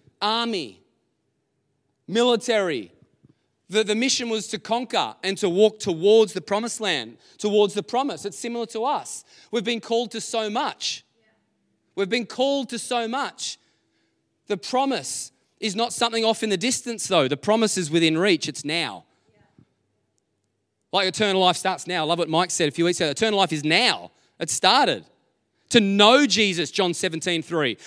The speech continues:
To know Jesus by experience is eternal life.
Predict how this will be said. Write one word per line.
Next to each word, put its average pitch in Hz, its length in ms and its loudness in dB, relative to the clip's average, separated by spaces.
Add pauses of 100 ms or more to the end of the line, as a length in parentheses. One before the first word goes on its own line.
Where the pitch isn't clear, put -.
(140)
To - 120 4
know 196 460 8
Jesus 180 500 2
by 170 200 4
experience 196 760 2 (240)
is 196 380 0
eternal 180 400 0
life. 175 400 -2